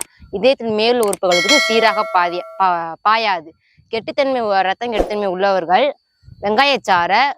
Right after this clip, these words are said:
குடிச்சு வந்தால், அ-, இதயத்தின், அ-, இதயத்தில் உள்ள அனைத்து உறுப்புகளுக்குமே ரத்தம் பாயும், கெட்டித்தன்மையும் குறையும். அப்புறம் வந்து,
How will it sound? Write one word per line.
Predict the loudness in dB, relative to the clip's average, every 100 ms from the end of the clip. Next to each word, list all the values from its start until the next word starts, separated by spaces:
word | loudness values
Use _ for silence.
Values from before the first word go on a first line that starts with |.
| _ _
குடிச்சு | -10 -6 -6
வந்தால், | -4 0 2 2 0 -10 _ _ _ _
அ-, | -4 -2 -2
இதயத்தின், | 0 0 0 0
அ-, | 0 0
இதயத்தில் | -2 -4 -4
உள்ள | 0 2
அனைத்து | 2 -2 -8 -6
உறுப்புகளுக்குமே | -4 -4 -2 -2 -2 -4 -4 0 0 -2
ரத்தம் | -6 -2 -4 0
பாயும், | 0 0 0 0 0
கெட்டித்தன்மையும் | -2 0 0 2 2 2 2
குறையும். | 2 2 2 0 0 -6 _ _ _ _ _ _ _ _ _ _ _ -4
அப்புறம் | 2 2
வந்து, | 2 4